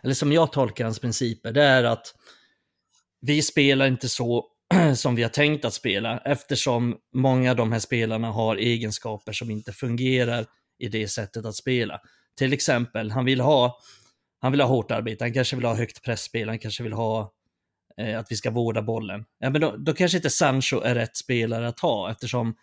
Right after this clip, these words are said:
han inte är bra i pressspel. Han är inte en sån som jobbar hem. Han är inte intensiv eller dynamisk i sitt sätt att spela. Och då kanske han inte, och det är det han tänk-, eller det är det jag tänker att han menar med att spela inte följer principerna.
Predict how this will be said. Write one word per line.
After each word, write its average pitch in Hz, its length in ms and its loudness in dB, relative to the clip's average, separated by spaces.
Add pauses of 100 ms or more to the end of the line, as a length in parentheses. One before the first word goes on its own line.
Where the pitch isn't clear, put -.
(200)
han 123 160 2
inte 202 220 4
är 127 60 4
bra 113 240 -2
i - 20 -10
pressspel. 101 460 -8
Han 123 200 -2
är 170 220 0
inte 170 260 -2
en 131 80 0
sån 117 180 -4
som 113 140 -4
jobbar 110 180 -4
hem. 107 260 -6
Han 117 120 -2
är 127 40 2
inte 147 180 -2
intensiv 113 800 -2
eller 113 240 -4 (440)
dynamisk 127 580 2
i 110 40 -8
sitt - 200 -6
sätt - 140 -8
att - 120 -14
spela. - 360 -10 (420)
Och 120 60 -6
då 135 80 0
kanske 185 280 2
han 156 80 4
inte, 127 380 4 (840)
och 135 140 -6
det 147 80 4
är 143 40 4
det 160 240 4
han 127 340 0 (120)
tänk-, 123 320 -4
eller 127 300 -2
det 127 100 -2
är - 20 -4
det 147 180 2
jag 131 280 4
tänker 110 260 -4
att 104 60 -10
han 110 100 -4
menar 110 240 -2
med 107 240 -6 (260)
att 110 100 -8
spela 113 300 0
inte 110 140 -6
följer 110 240 -6
principerna. 123 640 -6